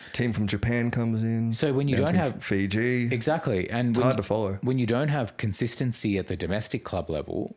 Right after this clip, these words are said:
Speaker 2: and when the Shoot Shield's no longer being played and
Speaker 1: Yep.
Speaker 2: they've got some different tournament, it affects the national sport.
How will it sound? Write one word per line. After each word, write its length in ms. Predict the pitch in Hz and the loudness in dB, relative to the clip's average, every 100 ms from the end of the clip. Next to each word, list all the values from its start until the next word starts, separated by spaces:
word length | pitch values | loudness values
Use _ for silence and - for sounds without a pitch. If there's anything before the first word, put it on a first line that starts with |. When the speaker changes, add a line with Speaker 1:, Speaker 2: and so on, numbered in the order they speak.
| - | -4
Speaker 2:
and 100 | 101 | 0
when 120 | 98 | 0
the 80 | 90 | 0
Shoot 300 | - 143 151 | 0 0 0
Shield's 320 | - 107 95 | 0 0 0
no 140 | 92 | 0
longer 240 | 82 80 80 | 0 -2 -2
being 180 | 80 78 | -4 -4
played 300 | - 80 78 | -4 -2 0
and 80 | 101 | 0
Speaker 1:
Yep. 60 | |
Speaker 2:
they've 160 | 85 92 | 0 -4
got 140 | - - | -6 -4
some 160 | 92 | -2
different 300 | 87 - 87 | -2 -4 -6
tournament, 440 | - 104 101 87 - - - - _ 120 | -2 -2 0 -2 -6 -18 -20 -20 _ -6
it 180 | - - | -4 -6
affects 540 | - 120 117 - - | -2 -2 -2 -6 -4
the 140 | 110 | 0
national 360 | 107 135 - 98 | 0 0 -2 -4
sport. 360 | - - - | -4 -6 -8